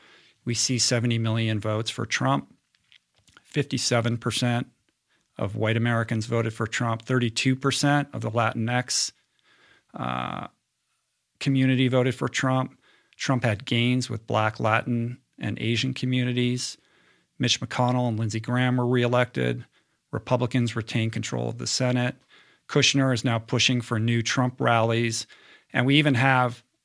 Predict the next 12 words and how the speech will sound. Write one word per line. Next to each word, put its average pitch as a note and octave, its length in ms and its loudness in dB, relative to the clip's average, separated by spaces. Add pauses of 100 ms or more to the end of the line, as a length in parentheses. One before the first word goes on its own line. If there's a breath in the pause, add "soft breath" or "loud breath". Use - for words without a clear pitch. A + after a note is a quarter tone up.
(220)
Emily C3 320 4
Murphy, B2+ 460 4
this A2+ 180 -2
Trump D#3+ 300 2
appointee, A2+ 600 -2
who's A2+ 280 -2
refusing A#2+ 540 0
to A#2+ 100 -4
release A2+ 440 -2
transition A2 600 -2
team G#2+ 320 -4
funds, A#2 640 -2